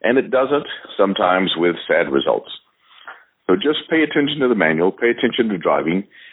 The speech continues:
and remember you're in charge. Your car is not driving itself everywhere all the time. It does have some wonderful capabilities, but you have to remember what they do and recognize its limitations.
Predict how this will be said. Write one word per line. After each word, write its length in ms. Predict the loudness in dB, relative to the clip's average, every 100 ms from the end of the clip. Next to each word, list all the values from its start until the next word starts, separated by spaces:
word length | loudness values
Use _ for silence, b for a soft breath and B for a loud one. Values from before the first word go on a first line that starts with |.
| B 0
and 100 | 2
remember 320 | 2 2 2
you're 180 | 2 0
in 80 |
charge. 440 | 0 0 0 -2 -6 -10 -2
Your 160 | -2
car 320 | 0 0 2 2
is 100 | 0
not 300 | 0 0 0
driving 340 | 0 2 2
itself 460 | 0 0 0 0 0
everywhere 480 | 0 0 0 2 2
all 120 | 2
the 60 | 0
time. 340 | 0 -2 -2 _ _ _ B B B B -2
It 100 | 0
does 160 | 0 0
have 120 | 0
some 120 | 0 0
wonderful 320 | 0 0 0
capabilities, 680 | -2 -2 0 2 2 0 0
but 160 | -2 -2
you 100 | 0
have 200 | -2 0
to 80 |
remember 320 | 0 0 0 0
what 220 | 0 0
they 100 | 0
do 400 | 0 0 -2 -6 B B B
and 180 | 0 0
recognize 460 | 0 0 2 2 2
its 160 | -2 0
limitations. 680 | 0 0 0 -2 -4 -12